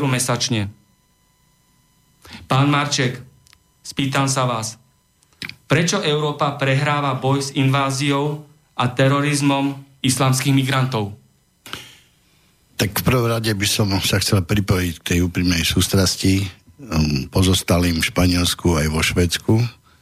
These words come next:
Speaker 2: No a čo sa týka, uh, tej migračnej politiky v Európe, v Európskej únii, mm, myslím si, že, uh, je to svojím spôsobom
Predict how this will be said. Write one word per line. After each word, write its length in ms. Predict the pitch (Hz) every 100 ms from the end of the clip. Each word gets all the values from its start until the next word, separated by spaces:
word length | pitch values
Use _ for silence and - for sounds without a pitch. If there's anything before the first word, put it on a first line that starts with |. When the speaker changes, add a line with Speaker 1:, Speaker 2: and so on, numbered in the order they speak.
| _ _ _ _ _ _ _
Speaker 2:
No 40 | 82
a 60 | 76
čo 160 | 90 98
sa 160 | 110
týka, 560 | 101 110 95 104 104 95
uh, 880 | 90 - _ _ - 87 90 87 90
tej 220 | - 87
migračnej 640 | 90 101 95 - 87 85
politiky 800 | 80 - 92 87 87 82 85 85 - - _
v 240 | 76 78 82 80 76 -
Európe, 680 | 95 95 95 92 - 101 104 - _ _ _ _ _ _ _ _
v 20 |
Európskej 560 | 87 90 82 - 92 80
únii, 480 | 87 107 113 95 92 101
mm, 500 | 98 - 71 85 85 90 95
myslím 400 | 104 - 101 98
si, 240 | - 98
že, 400 | 87 92 92 92
uh, 1900 | 87 - - - _ - - - - _ _ _ - 87 87 87 90 90 90
je 160 | 92 113 113
to 160 | 98
svojím 320 | 87 98 98 95
spôsobom 640 | - 98 - 101 95